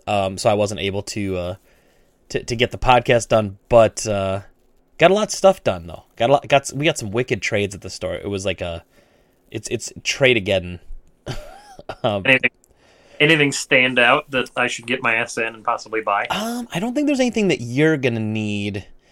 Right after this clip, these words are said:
Speaker 1: Um, I mean, we have, we're cleaning up. We're in the process now of cleaning and de-stickerizing, 'cause they all have these horrible stickers on 'em.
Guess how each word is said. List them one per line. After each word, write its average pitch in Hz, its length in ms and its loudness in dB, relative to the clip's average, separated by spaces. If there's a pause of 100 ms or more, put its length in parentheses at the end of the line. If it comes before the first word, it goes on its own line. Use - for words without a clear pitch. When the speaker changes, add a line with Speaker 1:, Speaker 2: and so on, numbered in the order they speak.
(460)
Speaker 1:
Um, 120 300 4
I 120 60 -2
mean, 135 160 4
we 143 100 4
have, 143 560 6
we're 127 140 -2
cleaning 170 360 4
up. 127 200 6
We're 120 80 6
in 113 80 4
the 107 60 0
process 113 460 2
now 101 480 0
of 95 220 -2
cleaning 110 380 -2
and 98 120 -4
de-stickerizing, 98 1000 -4
'cause 95 180 -6
they 101 120 2
all 95 120 2
have 95 140 -2
these 92 160 -6
horrible 98 340 -2
stickers 95 360 -6
on 92 140 -4
'em. 92 120 -8